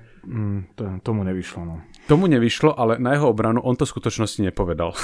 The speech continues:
Speaker 2: <laughs> Zistil som, že tento výrok sa mu úplne mylne pripisuje.
Speaker 1: To je, to je inak, e, čím som starší, tým len objavuje, e, vlastne život, zistujem len o tom, že zistujem, že tie výroky, čo sa pripisujú ľuďom, vlastne nikdy nepovedali.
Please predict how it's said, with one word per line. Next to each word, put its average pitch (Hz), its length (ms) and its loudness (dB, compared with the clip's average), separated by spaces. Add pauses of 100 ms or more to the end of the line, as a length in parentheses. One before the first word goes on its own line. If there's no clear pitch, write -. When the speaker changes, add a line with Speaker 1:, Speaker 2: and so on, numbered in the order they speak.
Speaker 2:
<laughs> - 100 -12
Zistil 120 320 -2
som, 127 240 -2
že 95 80 -4
tento 113 320 -4
výrok 104 240 0
sa - 160 -6
mu 101 160 -4
úplne 117 240 -2
mylne 101 240 0
pripisuje. 110 640 -4 (380)
Speaker 1:
To 180 80 10
je, 185 160 10
to 151 160 4
je 175 140 10 (100)
inak, 175 320 4 (400)
e, 135 240 8
čím 185 240 6
som 220 160 4
starší, 156 400 6
tým 208 240 4
len 160 160 8
objavuje, 143 560 10
e, 151 80 4
vlastne 139 400 6
život, 147 320 4
zistujem 139 400 4
len 131 640 4
o 123 160 -2
tom, 127 160 6
že 117 240 6
zistujem, 127 480 6
že 127 160 4 (160)
tie 143 240 8
výroky, 135 320 8
čo - 160 0
sa 123 160 4
pripisujú 123 480 0
ľuďom, 113 320 4
vlastne 110 320 2
nikdy 104 320 0
nepovedali. 92 480 -4